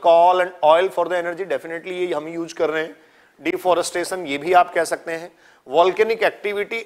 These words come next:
and forest fire, तो देखिए volcanic activity और forest fire जो है वो anthropogenic नहीं है, volcanic activity natural reference यहाँ दे दिया गया। So all except three।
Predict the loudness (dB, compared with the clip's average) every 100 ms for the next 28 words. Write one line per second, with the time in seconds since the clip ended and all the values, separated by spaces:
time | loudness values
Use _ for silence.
0 | -2 -2 -2 0 2 2 -2 2 4 6
1 | 2 -2 -12 _ -12 -8 -4 0 4 2
2 | 2 -2 -2 -2 -4 -6 -2 -4 0 0
3 | 2 0 2 4 4 2 0 0 -2 -2
4 | -4 -4 -2 -2 -2 -6 -8 -10 -8 -10
5 | -10 _ _ _ -2 0 0 -2 -4 -4
6 | -4 -2 -2 -2 -2 -2 0 0 -4 -4
7 | -4 -2 -2 0 0 -2 -6 -20 _ -8
8 | -2 4 6 6 2 -2 -6 -4 2 2
9 | 2 -8 -20 _ -12 -12